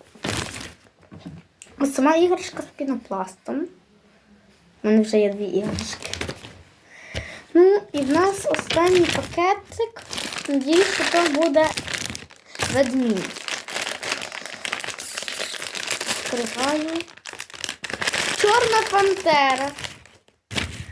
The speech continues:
Клас. Вона вже така була,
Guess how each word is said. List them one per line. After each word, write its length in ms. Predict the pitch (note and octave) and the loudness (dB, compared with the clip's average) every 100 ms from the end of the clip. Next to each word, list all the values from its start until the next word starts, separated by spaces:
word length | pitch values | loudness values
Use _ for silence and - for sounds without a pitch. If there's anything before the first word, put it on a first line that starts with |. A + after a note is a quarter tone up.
| - | -2
Клас. 580 | - C4 B3 A#3+ - - - - - - _ _ - _ | 6 8 8 4 0 -4 -6 -10 -16 -20 _ _ -20 _
Вона 200 | C4 D4 | -2 2
вже 120 | D4+ | 2
така 300 | D4 - C#4 | 2 0 2
була, 420 | C#4 C4+ G#4+ A#4 | 2 4 6 6